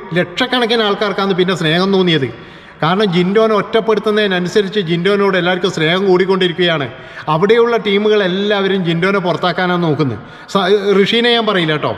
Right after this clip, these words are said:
കാരണം ഋഷി എന്താ വെച്ച് കഴിഞ്ഞാൽ ഋഷി അവിടെ ആരെയും നോക്കുന്നില്ല. ഋഷി അദ്ദേഹത്തിൻ്റെ ഗെയിം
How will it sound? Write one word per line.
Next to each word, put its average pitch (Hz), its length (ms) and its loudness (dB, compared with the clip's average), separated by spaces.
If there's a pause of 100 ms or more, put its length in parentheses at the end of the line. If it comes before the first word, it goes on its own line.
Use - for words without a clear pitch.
(420)
കാരണം 214 300 2
ഋഷി 226 280 0
എന്താ 220 160 0
വെച്ച് 214 180 0
കഴിഞ്ഞാൽ 202 220 2 (140)
ഋഷി 185 280 0
അവിടെ 180 200 0 (160)
ആരെയും 208 520 0
നോക്കുന്നില്ല. 135 380 -2 (480)
ഋഷി 208 240 2 (100)
അദ്ദേഹത്തിൻ്റെ 208 580 2
ഗെയിം 185 180 2